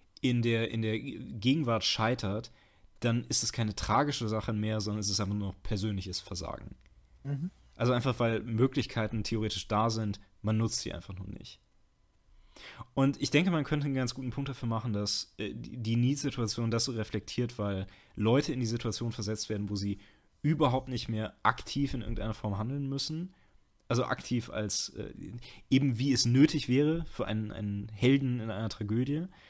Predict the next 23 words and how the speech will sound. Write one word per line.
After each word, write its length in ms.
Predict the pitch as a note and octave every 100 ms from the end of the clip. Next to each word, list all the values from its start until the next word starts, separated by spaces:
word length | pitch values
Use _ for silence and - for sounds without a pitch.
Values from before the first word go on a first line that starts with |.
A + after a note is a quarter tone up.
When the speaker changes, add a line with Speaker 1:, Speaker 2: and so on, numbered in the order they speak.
| - - - -
Speaker 1:
sondern, 520 | A#2+ B2+ C3 B2+ B2
ähm, 380 | A#2 A2+ A2+ A2 _ _ - - -
dass 200 | A#2 C3
sie 120 | F#2+
einfach 200 | A#2 A#2
nur 140 | A2+
noch 320 | A2 G#2 - -
nach 220 | G#2+ A2 A2+
so 120 | A2
gewissen 300 | G#2 G#2+ G#2+
Maßstäben 420 | G2+ G2 G#2+ G2
versagen 440 | - F#2+ G2+ F#2
können 240 | F#2 F2+ F2+
und 100 | F2
das 140 | -
war's 200 | F#2 E2+
dann. 220 | - - - - - - - -
Aber 140 | A#2+
das 180 | A#2 C3+
ist 100 | -
eben 560 | A#2+ A2+ A2+ G#2 - -
nicht 280 | G2+ G#2+
mal 360 | A2 F#2 F2